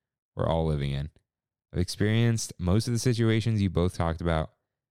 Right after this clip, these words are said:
I think too many times people think Disney's the same as before, but it's not. I'm upset as well that most of our Disney nights are now ruined by nighttime spectacular crowds.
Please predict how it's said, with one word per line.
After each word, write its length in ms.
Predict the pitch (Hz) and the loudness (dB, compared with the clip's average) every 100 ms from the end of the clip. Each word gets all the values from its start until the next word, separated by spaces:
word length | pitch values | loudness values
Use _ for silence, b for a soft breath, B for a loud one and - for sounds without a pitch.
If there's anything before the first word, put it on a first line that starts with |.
| _ _ - | _ _ -6
I 60 | |
think 200 | - 87 | -2 -2
too 220 | - - 110 | -2 -2 2
many 200 | 107 98 | 2 2
times 340 | 101 87 82 | 2 0 -2
people 200 | 95 92 | -2 -2
think 180 | 101 87 | 0 0
Disney's 320 | 90 92 90 | 0 0 -2
the 60 | 82 | -2
same 240 | - 90 | -2 0
as 80 | 82 | 0
before, 320 | 80 - 82 | -4 -2 -2
but 100 | 78 | -2
it's 140 | 76 80 | -4 -4
not. 320 | 67 - - _ _ _ _ _ _ 87 | -4 -6 -12 _ _ _ _ _ _ -2
I'm 140 | 95 | 0
upset 280 | 95 - 131 | 0 0 0
as 160 | 143 120 | 2 2
well 220 | 135 117 | 2 2
that 140 | 92 | 2
most 320 | 87 98 107 | 2 2 2
of 100 | 123 | 0
our 100 | 120 | 0
Disney 320 | 107 107 104 104 | 2 0 2 2
nights 400 | 104 101 - - | 4 2 0 -6
are 180 | 90 87 | -2 0
now 280 | 82 90 98 | 0 0 2
ruined 420 | 98 98 82 78 | 2 2 2 0
by 140 | 78 | -2
nighttime 420 | 78 80 101 110 98 | -2 -2 0 -2 -2
spectacular 640 | - 85 98 143 104 76 | -4 -2 0 0 -2 -4
crowds. 400 | - 53 52 - | -4 -6 -8 -12